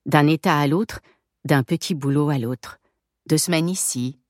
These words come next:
un mois là, toujours plus loin, et mes randonnées pour faire le vide. À sept heures du matin, j'ai donc quitté le refuge, puis emprunté le sentier de Miners Trail,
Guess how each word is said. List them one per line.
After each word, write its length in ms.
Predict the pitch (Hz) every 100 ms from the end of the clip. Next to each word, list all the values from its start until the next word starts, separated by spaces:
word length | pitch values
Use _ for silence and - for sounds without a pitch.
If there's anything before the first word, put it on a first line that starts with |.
| _ _
un 160 | 156 160
mois 200 | 165 165
là, 300 | 135 113 165 _ _ _ _ _ _ -
toujours 300 | 214 220 -
plus 180 | -
loin, 260 | 156 139 151 _ _ _ _ _ _ _ _
et 100 | 160
mes 140 | 170 165
randonnées 460 | 165 165 160 139
pour 200 | 151 160
faire 200 | - 143
le 60 | 139
vide. 360 | 131 139 131 143 _ _ _ _ _ _ _ _ _ _ _ _ _ _ _ _ _ _ _ _ -
À 80 | 170
sept 240 | 165 190
heures 100 | 220
du 120 | 180 165
matin, 400 | 160 - 202 208 _ _ _ -
j'ai 160 | 170 196
donc 180 | 208 208
quitté 320 | - - 226
le 100 | 175
refuge, 540 | 160 156 - 160 143 143 _ _ _ _ _
puis 180 | 185 180
emprunté 520 | 180 - 175 - 208
le 100 | 151
sentier 460 | - 160 151 208 180
de 120 | 143
Miners 540 | 147 156 156 156 -
Trail, 460 | - 160 143 139 139